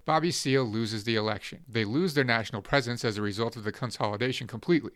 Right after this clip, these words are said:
Huey Newton essentially at this point kind of goes off the rails. He's suffering from mental health issues. He becomes abusive and addictive to drugs. People begin leaving the party en masse. The party ceases to exist by nineteen eighty-two.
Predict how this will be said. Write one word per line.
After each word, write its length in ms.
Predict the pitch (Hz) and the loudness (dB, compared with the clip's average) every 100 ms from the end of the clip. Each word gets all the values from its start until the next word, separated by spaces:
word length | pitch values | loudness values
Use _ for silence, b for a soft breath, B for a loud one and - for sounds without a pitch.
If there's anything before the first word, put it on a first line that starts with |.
| _ | _
Huey 300 | - 226 180 | 0 2 4
Newton 240 | 156 151 | 2 2
essentially 420 | 143 143 127 131 | -2 -2 0 0
at 80 | 117 | 2
this 160 | 113 - | 0 -2
point 260 | 123 117 | -4 -6
kind 160 | - 113 | -4 -4
of 120 | 101 | -2
goes 260 | 110 107 107 | -2 0 0
off 220 | 104 - | 0 0
the 100 | 113 | -2
rails. 460 | 113 156 104 107 | 4 4 4 0
He's 120 | - 107 | -6 0
suffering 360 | 143 135 135 | 0 0 -4
from 160 | 131 117 | -4 -4
mental 240 | 107 113 | -4 -4
health 240 | 139 156 156 | 2 2 2
issues. 420 | 143 147 139 135 | 0 2 2 0
He 100 | 147 | -2
becomes 280 | 127 147 107 | 0 -4 -4
abusive 540 | 101 135 147 143 147 | -2 2 2 4 2
and 180 | 123 120 | 2 -4
addictive 340 | 107 107 123 98 | -4 -4 -6 -8
to 100 | 117 | -8
drugs. 500 | 120 151 104 101 - | 2 2 2 -6 -10
People 240 | - 175 175 | -6 -2 0
begin 360 | 165 147 139 | 0 0 0
leaving 280 | 120 120 123 | 0 0 -2
the 80 | 117 | -4
party 480 | - 113 107 107 - | -2 -2 0 -2 -2
en 340 | 139 110 104 | -4 -2 -2
masse. 520 | 117 127 - - - - | 0 0 -2 -8 -14 -12
The 80 | |
party 380 | - - 156 165 | -10 2 2 2
ceases 480 | 156 - 196 196 180 | -2 -2 -2 -2 -4
to 160 | - 170 | 0 0
exist 500 | 135 101 139 135 - | 0 0 0 0 -2
by 140 | 123 | -2
nineteen 560 | 107 117 127 - 135 123 | 0 -2 -2 -4 -6 -2
eighty-two. 800 | 127 110 110 110 - 131 110 | 0 0 -2 -6 -4 -2 -2